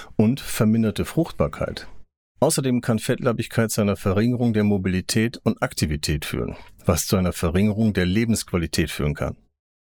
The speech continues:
Wenn dein Hund übergewichtig ist, ist es wichtig, dass du Maßnahmen ergreifst, um sein Gewicht zu reduzieren und seine Gesundheit zu verbessern. Es ist auch wichtig zu beachten, dass ältere Hunde ein höheres Risiko für Fettleibigkeit haben.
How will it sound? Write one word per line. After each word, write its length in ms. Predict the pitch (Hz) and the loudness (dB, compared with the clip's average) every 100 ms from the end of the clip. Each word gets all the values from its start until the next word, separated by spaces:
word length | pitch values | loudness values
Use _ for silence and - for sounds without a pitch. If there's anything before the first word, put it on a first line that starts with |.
| _ | _
Wenn 220 | 92 135 | 0 2
dein 200 | 139 113 | 2 2
Hund 180 | 104 104 | 2 0
übergewichtig 640 | 143 127 104 98 - 175 - | 2 2 2 0 -2 -2 2
ist, 420 | 113 - - - - - - | 0 0 -8 -12 -16 -18 -2
ist 120 | - | 0
es 180 | 90 76 | 0 0
wichtig, 480 | 82 - 131 147 - | -2 0 0 -2 -2
dass 180 | 107 - | -2 2
du 100 | 90 | 2
Maßnahmen 680 | 90 101 120 - 101 82 | 4 2 0 0 0 0
ergreifst, 640 | 80 - 82 98 - - - - | -2 -2 0 0 -2 -4 -6 0
um 120 | 107 | 2
sein 160 | 98 | 2
Gewicht 340 | 92 85 113 - | 0 0 0 -2
zu 120 | - | 0
reduzieren 640 | 104 90 - - 113 143 - | 0 0 -2 0 2 0 -2
und 180 | - 160 | -2 0
seine 200 | - 113 | 0 0
Gesundheit 440 | 104 90 95 92 - | 2 0 0 0 -4
zu 80 | |
verbessern. 540 | - 95 76 73 - - - _ _ _ - - - - - | -2 -2 -2 -4 -8 -12 -20 _ _ _ -14 -8 -8 -4 0
Es 120 | 123 | 2
ist 100 | 135 | 2
auch 140 | 135 | 0
wichtig 280 | 139 147 147 | 0 0 -2
zu 140 | - | 0
beachten, 340 | 127 156 151 120 | 0 0 0 0
dass 120 | 101 | 0
ältere 320 | - 120 127 | 0 0 2
Hunde 300 | 104 107 104 | 2 4 2
ein 160 | 95 82 | 0 2
höheres 460 | 123 156 107 95 95 | 2 2 0 -2 0
Risiko 380 | 92 92 - | 0 0 0
für 160 | - 104 | 0 0
Fettleibigkeit 680 | - 87 80 73 76 - 71 | 0 0 0 -2 -2 -2 -2
haben. 300 | 110 - - | -2 -4 -6